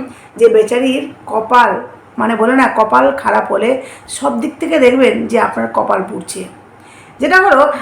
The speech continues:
আরজি কর হাসপাতালে নিহত তরুণীর মা বাবা শনিবারের নবান্ন অভিযানে পুলিশের বিরুদ্ধে তাদের উপর লাঠিচার্জের অভিযোগ তুলেছে, কিন্তু কলকাতা পুলিশ এই অভিযোগ সম্পূর্ণ অস্বীকার করেছে।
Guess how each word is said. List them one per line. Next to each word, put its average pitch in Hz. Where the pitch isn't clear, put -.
আরজি 311
কর 415
হাসপাতালে 349
নিহত 320
তরুণীর 339
মা 254
বাবা 294
শনিবারের 320
নবান্ন 339
অভিযানে 294
পুলিশের 311
বিরুদ্ধে 269
তাদের 262
উপর 269
লাঠিচার্জের 247
অভিযোগ 220
তুলেছে, 202
কিন্তু 403
কলকাতা 330
পুলিশ 370
এই 330
অভিযোগ 330
সম্পূর্ণ 349
অস্বীকার 302
করেছে। 254